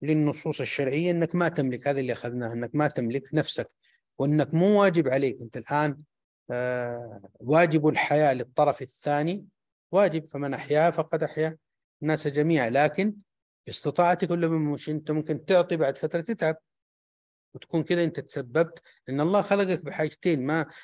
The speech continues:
لا تجي تقول: "والله لا، آه، أنا قد بحاجة أعيش" أو شيء.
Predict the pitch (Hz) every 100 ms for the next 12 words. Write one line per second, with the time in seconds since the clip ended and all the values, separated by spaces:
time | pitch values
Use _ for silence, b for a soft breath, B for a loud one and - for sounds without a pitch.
0 | _ 156 160 180 180 160 156 156 156 147
1 | 143 147 131 - 120 117 117 117 b b
2 | b _ - 135 131 123 117 - 127 -
3 | 120 120 - 147 131 117 117 131 143 -
4 | 120 107 117